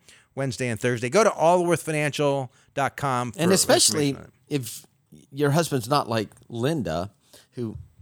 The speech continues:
Speaker 2: apparently he
Speaker 1: Linda's husband, you mean?
Speaker 2: Linda's husband, she said he goes shopping with her,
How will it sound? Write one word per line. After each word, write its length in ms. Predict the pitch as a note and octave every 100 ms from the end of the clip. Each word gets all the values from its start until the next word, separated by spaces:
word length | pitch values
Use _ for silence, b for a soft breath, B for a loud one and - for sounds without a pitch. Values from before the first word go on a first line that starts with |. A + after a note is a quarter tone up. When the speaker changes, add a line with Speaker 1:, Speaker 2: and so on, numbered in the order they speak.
| -
Speaker 2:
apparently 360 | D3+ C3 A#2
he 220 | G2 A2 - _
Speaker 1:
Linda's 300 | A2+ C#3 B2
husband, 320 | C3+ C#3+ D#3
you 40 | D3
mean? 200 | D#3+ D#3 -
Speaker 2:
Linda's 320 | D#3 E3 -
husband, 540 | G3+ E3+ B2 C3 B2+ -
she 220 | - C#3
said 240 | - C#3
he 100 | B2+
goes 240 | A#2 G#2+ -
shopping 680 | - - E3+ F#3+ - E3+
with 180 | F#3 F3
her, 460 | F3 E3+ E3 F3